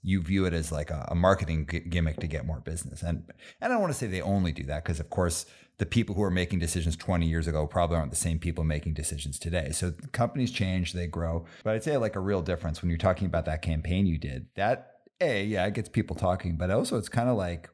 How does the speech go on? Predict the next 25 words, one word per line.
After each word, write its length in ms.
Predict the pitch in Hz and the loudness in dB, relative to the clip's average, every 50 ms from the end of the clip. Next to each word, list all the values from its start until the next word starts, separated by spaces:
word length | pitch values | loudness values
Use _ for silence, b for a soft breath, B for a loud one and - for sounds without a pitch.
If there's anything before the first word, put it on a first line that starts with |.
| _ _ - | _ _ -6
"No, 300 | 120 135 139 113 104 104 | -2 0 2 2 2 2
I'm 120 | 104 113 | 2 0
gonna 140 | 113 113 110 | 0 2 0
use 140 | 107 101 - | 0 0 0
some 80 | 104 87 | -2 -2
sharp 320 | - - 104 101 - - | 0 2 2 2 2 2
elbows 340 | 90 92 95 104 92 85 - | 0 2 2 2 0 0 0
here 160 | - 82 82 | -2 -2 0
to 80 | 80 82 | 0 0
get 200 | 76 90 85 - | 0 0 0 2
you 120 | 87 92 95 | 2 2 2
to 80 | 87 | 2
draw 220 | 82 80 85 85 82 | 0 2 2 2 2
attention 400 | 82 85 - 92 87 80 85 82 | 2 2 2 0 0 0 0 -2
to 100 | 80 - 82 | -2 -2 -2
your 220 | 78 85 82 65 | 0 0 2 2
own 240 | 80 85 71 76 78 | 2 2 2 0 -4
stuff. 480 | - - - 95 80 - 78 - - - | -6 -6 -4 -4 -4 -6 -8 -10 -12 -8
Like, 220 | - 95 90 - 120 | -4 -4 -2 0 -2
let's 160 | 117 - - | -2 -2 0
actually 380 | 120 110 110 - - - 98 | 0 0 0 -2 -4 -4 -2
have 260 | 87 95 92 90 87 80 | 0 0 0 0 2 2
that 220 | 90 90 87 - | 0 0 0 -2
discussion, 560 | - 80 - - 85 92 95 - - 127 127 | -6 -6 -4 -4 -4 -2 0 0 2 2 2
and 380 | - - 98 92 87 85 82 | 2 0 0 2 2 0 0